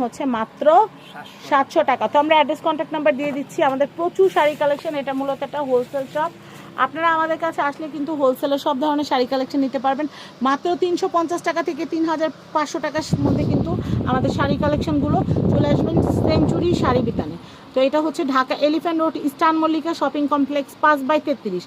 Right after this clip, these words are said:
Speaker 1: জুতার ফ্লোরে আসলে আপনারা অশ্মি শুজের সাথেই দেখতে পারবেন সেঞ্চুরি শাড়ি বিতান। তো কন্ট্যাক্ট নাম্বার দেখতে পাচ্ছেন জিরো ওয়ান সেভেন ফাইভ থ্রি টু ডাবল এইট ফোর থ্রি ফোর। আমি আবারও বলছি জিরো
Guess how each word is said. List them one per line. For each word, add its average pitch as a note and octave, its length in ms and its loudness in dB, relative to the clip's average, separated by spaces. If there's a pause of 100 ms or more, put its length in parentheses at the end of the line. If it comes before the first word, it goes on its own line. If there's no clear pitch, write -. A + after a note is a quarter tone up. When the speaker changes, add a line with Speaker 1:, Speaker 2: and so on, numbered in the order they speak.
(340)
Speaker 1:
জুতার D4 340 2
ফ্লোরে D#4+ 300 4 (120)
আসলে D#4 260 -4
আপনারা B3+ 220 -2 (140)
অশ্মি D#4+ 320 -2
শুজের C#4+ 340 0
সাথেই D4+ 320 -2 (140)
দেখতে A#3+ 240 -6
পারবেন B3 240 -2 (400)
সেঞ্চুরি D#4 480 0
শাড়ি A#3+ 240 2
বিতান। F3 200 -8 (300)
তো - 60 -4 (120)
কন্ট্যাক্ট D4+ 320 0
নাম্বার E4 260 0
দেখতে D4 200 -6
পাচ্ছেন D4 220 -2 (100)
জিরো D4 180 0
ওয়ান D#4 240 0
সেভেন C4+ 280 0
ফাইভ C4+ 120 -2 (120)
থ্রি D#4+ 120 0 (100)
টু D#4+ 60 -6 (100)
ডাবল B3+ 260 2
এইট B3 200 -2
ফোর D#4 160 -4 (120)
থ্রি D4 120 2 (100)
ফোর। - 220 2
আমি - 120 2 (100)
আবারও C#4 220 4 (100)
বলছি - 260 0 (500)
জিরো D4 220 2